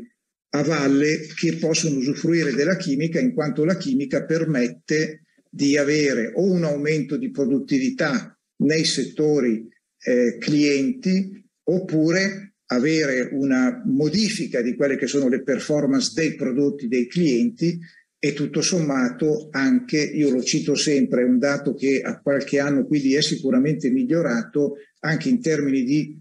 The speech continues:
contributo alla, alla tutela dell'ambiente. C'è questo dato che a mio avviso è interessante, che per ogni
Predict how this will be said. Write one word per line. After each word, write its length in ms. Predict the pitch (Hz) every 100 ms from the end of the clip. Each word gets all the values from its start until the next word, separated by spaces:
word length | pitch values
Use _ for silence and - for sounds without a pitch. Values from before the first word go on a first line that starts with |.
| _
contributo 1120 | - 131 - 139 160 180 - 123 117 - - _ -
alla, 540 | 135 139 120 120 123
alla 220 | 131 135
tutela 380 | 120 139 170 151
dell'ambiente. 960 | 131 147 165 131 117 117 139 127 - _ _
C'è 140 | - -
questo 320 | 143 135 143
dato 300 | 165 - -
che 120 | 131
a 60 | 123
mio 260 | 131 160
avviso 280 | 143 156 135
è 20 |
interessante, 800 | 131 131 143 175 - 117 131 127
che 180 | 120 131
per 200 | 127 156
ogni 540 | 190 175 147 127 123